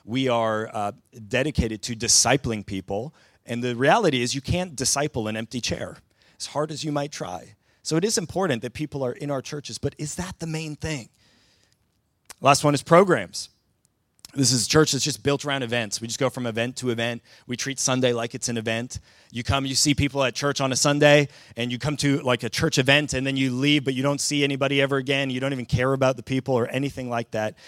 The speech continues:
at all. A lot of churches are driven that way. No wonder, looking at some of these things, there's confusion,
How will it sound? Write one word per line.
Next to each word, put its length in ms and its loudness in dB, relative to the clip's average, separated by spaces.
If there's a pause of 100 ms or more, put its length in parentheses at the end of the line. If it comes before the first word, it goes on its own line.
(200)
at 80 0
all. 160 10
A 40 2
lot 120 4
of 60 -4
churches 400 -4
are 80 -2
driven 280 -2
that 200 -2
way. 160 -2 (240)
No 220 8
wonder, 720 2 (100)
looking 360 0
at 80 -2
some 200 -2
of 80 -4
these 200 2
things, 260 -2
there's 180 2
confusion, 840 -6